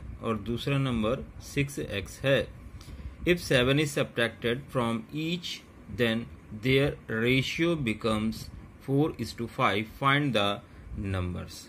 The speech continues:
ठीक है, चलिए देखते हैं इसके सॉल्यूशन को। देखिए, यहाँ पे आपने suppose कर लिया है, first number five X है और सिक्स एक्स है दूसरा number।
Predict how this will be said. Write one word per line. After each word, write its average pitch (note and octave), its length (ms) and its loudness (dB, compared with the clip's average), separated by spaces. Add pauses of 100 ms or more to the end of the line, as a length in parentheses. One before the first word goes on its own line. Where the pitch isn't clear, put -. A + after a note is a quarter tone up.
(680)
ठीक B2+ 160 -2
है, G3+ 100 4 (1000)
चलिए C3+ 200 4
देखते C3+ 300 4
हैं C#3+ 60 2
इसके C#3 180 0
सॉल्यूशन C3 440 -2
को। - 180 -10 (1500)
देखिए, D3 180 4
यहाँ D#3+ 260 2
पे F3+ 120 4
आपने D#3+ 680 0 (100)
suppose D3 380 -2
कर D#3 160 2
लिया D3+ 260 2
है, E3+ 280 -4
first C#3+ 240 0
number C#3+ 340 0 (120)
five C3+ 320 0
X D#3 260 -2
है G3+ 80 -2
और C3 140 -2
सिक्स - 320 -8
एक्स C3 220 -4
है C#3+ 100 -2
दूसरा G#2 300 -6
number। B2 300 -10